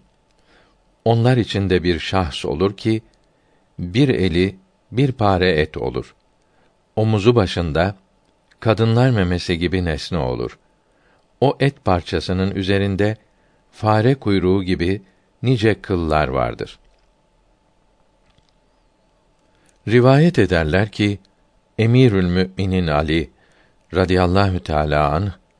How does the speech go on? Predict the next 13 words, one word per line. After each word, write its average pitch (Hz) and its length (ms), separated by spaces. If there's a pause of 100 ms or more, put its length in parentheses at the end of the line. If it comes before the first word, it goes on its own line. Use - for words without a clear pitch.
(160)
hazretleri 92 760 (500)
hariciler 107 680
üzerine 87 520
zafer 76 520
buldu. 60 360 (760)
Onlardan 117 580
çoğu 110 460
helak 73 460
oldu. 60 340 (800)
Hazreti 101 440
Emirül 98 440
Mü'minin 87 760
buyurdu, 69 480